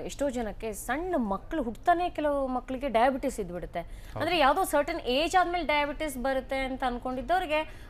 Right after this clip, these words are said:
Speaker 1: ಆ ಥರ ಒಂದು, ಆ ಒಂದು ಕೇಸಸ್ ನೋಡಿದಾಗ ಅಯ್ಯೋ ಹೀಗೂ ಇರುತ್ತಾ ಅಂತ ಅನ್ಸ್ಬಿಡುತ್ತೆ.
Speaker 2: ಹೌದು.
Speaker 1: ಅಂದ್ರೆ ಮಕ್ಕಳಲ್ಲಿ ಯಾಕೆ, ಅಂದ್ರೆ ಹುಟ್ಟೋ ಮಕ್ಕಳಲ್ಲೂ ಡಯಾಬಿಟಿಸ್ ಕಾಣುತ್ತೆ ಅಂದ್ರೆ ಅದು ಯಾಕೆ ಅಂತ?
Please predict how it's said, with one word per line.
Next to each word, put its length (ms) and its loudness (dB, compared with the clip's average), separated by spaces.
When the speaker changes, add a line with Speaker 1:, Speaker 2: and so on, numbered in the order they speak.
Speaker 1:
ಆ 120 6
ಥರ 180 4
ಒಂದು, 320 2
ಆ 240 2
ಒಂದು 180 0
ಕೇಸಸ್ 400 2
ನೋಡಿದಾಗ 320 2
ಅಯ್ಯೋ 260 2
ಹೀಗೂ 360 -2
ಇರುತ್ತಾ 280 0
ಅಂತ 260 0
ಅನ್ಸ್ಬಿಡುತ್ತೆ. 520 -6
Speaker 2:
ಹೌದು. 180 -4
Speaker 1:
ಅಂದ್ರೆ 160 -2
ಮಕ್ಕಳಲ್ಲಿ 760 0
ಯಾಕೆ, 340 0
ಅಂದ್ರೆ 220 -2
ಹುಟ್ಟೋ 560 4
ಮಕ್ಕಳಲ್ಲೂ 340 -2
ಡಯಾಬಿಟಿಸ್ 500 0
ಕಾಣುತ್ತೆ 320 -4
ಅಂದ್ರೆ 160 -2
ಅದು 120 -2
ಯಾಕೆ 320 -4
ಅಂತ? 240 -10